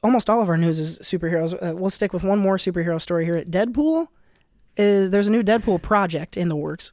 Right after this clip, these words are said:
We don't know much about this, but it's gonna come out this Christmas, which is weird.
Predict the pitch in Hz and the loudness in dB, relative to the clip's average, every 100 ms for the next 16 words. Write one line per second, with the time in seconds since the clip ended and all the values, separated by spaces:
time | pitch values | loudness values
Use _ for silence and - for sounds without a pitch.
0 | - 175 247 262 233 180 170 170 - 175 | -4 0 2 2 2 0 0 -2 -6 -12
1 | - - _ _ _ - 175 214 214 220 | -14 -20 _ _ _ -4 0 0 2 0
2 | 196 180 - 208 - 151 - - - 160 | 0 -4 -2 -2 -2 -6 -8 -10 -10 -6
3 | 151 147 139 151 | -4 -4 -6 -8